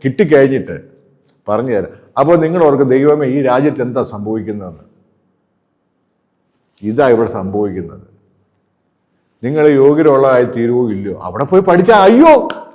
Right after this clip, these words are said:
ഈ പരീക്ഷയൊക്കെ നടത്തുന്ന ഇൻസ്പെക്ഷൻ വരുന്ന രാജീവ് ഗാന്ധി ആരോഗ്യ സർവകലാശാല, എല്ലാവരെയും കണ്ട് ബോധ്യപ്പെട്ട് അഫിലിയേഷൻ, കണ്ടിന്യുവസ് അഫിലിയേഷൻ ഗ്രാൻഡഡ്, അത്രയൊക്കെ ഉള്ളൂ.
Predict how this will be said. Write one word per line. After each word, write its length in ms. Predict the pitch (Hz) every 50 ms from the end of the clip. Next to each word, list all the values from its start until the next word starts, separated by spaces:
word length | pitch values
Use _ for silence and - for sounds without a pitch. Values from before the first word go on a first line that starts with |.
| _ _ _ _ -
ഈ 160 | 170 190 180 147
പരീക്ഷയൊക്കെ 460 | 143 135 151 190 196 - 233 226 226
നടത്തുന്ന 480 | 226 214 202 196 202 185 220 208 214 214
ഇൻസ്പെക്ഷൻ 460 | 196 170 - 214 214 180 - 226 208
വരുന്ന 240 | 202 196 196 196 180
രാജീവ് 600 | 160 165 170 165 - 170 196 196 190 180 185 196
ഗാന്ധി 220 | 196 190 185 196
ആരോഗ്യ 460 | 190 170 170 175 180 185 185 185 185
സർവകലാശാല, 800 | 185 185 175 170 170 196 180 190 190 185 175 - 190 190 185 185 170 135 - - _ _ _ _ _ _ _ _ _ _ _ _ _ _ _ _ _ _ _ _ _ _ _ _ _ _ _ _ _ 117
എല്ലാവരെയും 420 | 127 139 147 147 147 147 143 127
കണ്ട് 180 | 135 139 135 117
ബോധ്യപ്പെട്ട് 640 | 107 113 120 127 127 - - 113 90 - 151 175 - - - - - _ _ _ _ _ _ _ _ _ _ _ _ _ _ _ _
അഫിലിയേഷൻ, 680 | 107 104 - - 135 139 139 135 - - 123 101 90 - 127
കണ്ടിന്യുവസ് 420 | 127 135 139 139 139 139 139 135
അഫിലിയേഷൻ 540 | 123 113 123 127 131 135 113 - 135 120 101
ഗ്രാൻഡഡ്, 680 | 110 113 113 110 107 110 120 131 120 - - - - - _ _ _ _ _ _ _ _ _ _ _ _ _ _ _ _ _ _ _ _ _
അത്രയൊക്കെ 360 | 104 82 - 120 123 117 107 123
ഉള്ളൂ. 440 | 104 101 110 107 - - - -